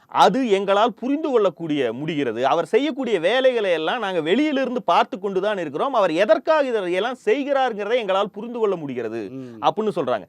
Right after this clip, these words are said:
Speaker 1: "எங்கள் முன் உள்ள வழக்கு விவரங்களை மட்டுமல்ல, சமூகத்தில் என்ன நடக்கிறது என்பதையும் செய்திகளையும் நாங்கள் பார்த்து கொண்டுதான் இருக்கிறோம்"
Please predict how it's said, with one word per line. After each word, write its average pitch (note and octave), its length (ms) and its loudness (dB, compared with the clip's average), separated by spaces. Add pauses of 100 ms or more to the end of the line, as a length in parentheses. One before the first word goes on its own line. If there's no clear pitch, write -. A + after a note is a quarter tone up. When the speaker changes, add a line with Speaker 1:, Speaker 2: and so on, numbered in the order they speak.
(200)
Speaker 1:
"எங்கள் A3+ 380 4
முன் B3+ 220 -6
உள்ள A3+ 240 -2
வழக்கு E3+ 420 0
விவரங்களை E3+ 440 0
மட்டுமல்ல, C3+ 680 -4
சமூகத்தில் C4+ 720 -4
என்ன F#3 220 -4
நடக்கிறது G3 520 -4
என்பதையும் E3+ 500 -6
செய்திகளையும் G3+ 680 -2
நாங்கள் D#3 320 -4
பார்த்து D3 320 0
கொண்டுதான் B2 360 -6
இருக்கிறோம்" F#2 440 -12